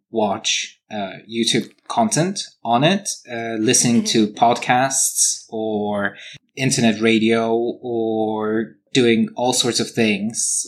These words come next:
Speaker 1: uh, of that nature is probably something that is quite viable. But I can also see it as a go-to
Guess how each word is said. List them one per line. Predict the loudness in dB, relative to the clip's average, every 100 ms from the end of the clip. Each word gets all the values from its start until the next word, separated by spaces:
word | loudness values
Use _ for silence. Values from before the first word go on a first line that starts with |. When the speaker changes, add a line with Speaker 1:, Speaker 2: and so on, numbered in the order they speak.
| -8
Speaker 1:
uh, | -12 -10 -10
of | -2
that | -2 0
nature | -2 0 -2 -4 -8 -12
is | -10 -10 _
probably | 0 2 4 2 0
something | -2 -4 -4 -2
that | 0
is | -2
quite | -2 -2
viable. | 2 0 2 -2
But | 0
I | 2
can | 0 -2
also | 0 0 0
see | 0 0 0 0
it | -2 -6 -6
as | -2 0 -2 -6 -8
a | -4 -2 -2 -2
go-to | 2 4 2 -2 -4 0 0 -2